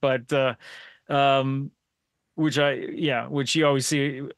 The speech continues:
again, on soap operas, which is kind of a cynical little move. But it wasn't in this case, I don't think.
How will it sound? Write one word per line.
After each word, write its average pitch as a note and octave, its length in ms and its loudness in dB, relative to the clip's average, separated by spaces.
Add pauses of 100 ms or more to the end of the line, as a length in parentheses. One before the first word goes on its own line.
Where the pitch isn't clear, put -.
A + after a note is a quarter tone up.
(200)
again, B2 360 -2
on A#2+ 200 0
soap C3 240 -2
operas, B2 360 -2
which A2+ 100 -6
is A#2 120 -8
kind C3 180 -2
of A2+ 80 -4
a A#2 60 -6
cynical C3+ 360 -4
little C3+ 160 -4
move. C#3+ 240 0
But G3 120 4
it G#3+ 80 4
wasn't F3+ 300 4
in D3+ 120 2
this C#3+ 180 2
case, C3+ 240 -2
I C3+ 40 -2
don't B2+ 200 -4
think. B2+ 180 -6